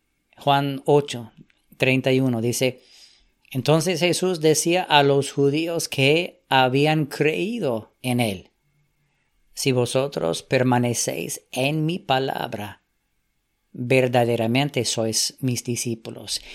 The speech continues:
y conoceréis la verdad, y la verdad os hará libres'".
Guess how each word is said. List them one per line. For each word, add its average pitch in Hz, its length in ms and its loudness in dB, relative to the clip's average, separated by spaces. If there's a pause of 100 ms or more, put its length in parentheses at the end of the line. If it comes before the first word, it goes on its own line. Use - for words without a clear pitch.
(160)
y 139 160 0
conoceréis 123 1300 -2 (280)
la 113 260 0
verdad, 110 500 -6 (560)
y 139 140 0
la 123 200 4
verdad 120 680 -2
os 127 460 -2
hará 117 580 -4 (540)
libres'". 104 680 -8